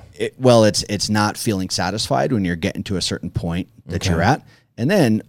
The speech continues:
Speaker 1: all the struggles that come with that, because now you're working ten sessions a day, so you're not seeing your family, you're not out
Speaker 2: Mm.
Speaker 1: socializing with
Speaker 2: So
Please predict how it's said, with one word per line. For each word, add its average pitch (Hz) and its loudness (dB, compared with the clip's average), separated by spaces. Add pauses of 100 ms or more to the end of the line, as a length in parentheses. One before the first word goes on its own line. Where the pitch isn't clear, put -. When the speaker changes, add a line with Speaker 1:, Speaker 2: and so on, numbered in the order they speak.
(100)
Speaker 1:
all 95 0
the 95 -2
struggles 90 -2
that 87 -4
come 98 -4
with 147 2
that, 69 -4
because 85 -6
now 92 -4
you're 120 0
working 95 -4
ten 90 -6
sessions 82 -6
a - -14
day, 78 -4
so 76 -6 (140)
you're 82 -6
not 104 0
seeing 90 -4
your 82 -4
family, 78 -6
you're 80 -8
not 98 -4
out 87 -2
Speaker 2:
Mm. - -10
Speaker 1:
socializing 85 -2
with 82 -8
Speaker 2:
So - -8